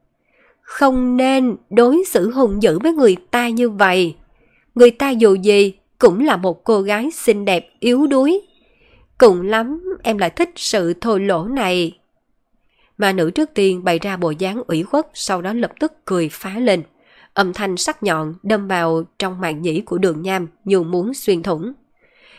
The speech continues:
Thế nhưng thân thể không thể nào tự khống chế,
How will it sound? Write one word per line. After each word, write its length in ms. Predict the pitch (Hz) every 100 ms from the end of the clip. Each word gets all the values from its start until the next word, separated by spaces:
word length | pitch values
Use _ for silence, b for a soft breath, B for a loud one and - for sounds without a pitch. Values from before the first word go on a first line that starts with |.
| b
Thế 120 | -
nhưng 240 | 226 233 196
thân 220 | 214 185
thể 280 | 196 156 247
không 240 | 233 196
thể 160 | 190 165
nào 280 | 214 170 160
tự 240 | 175 160
khống 260 | - 190 208
chế, 340 | 196 208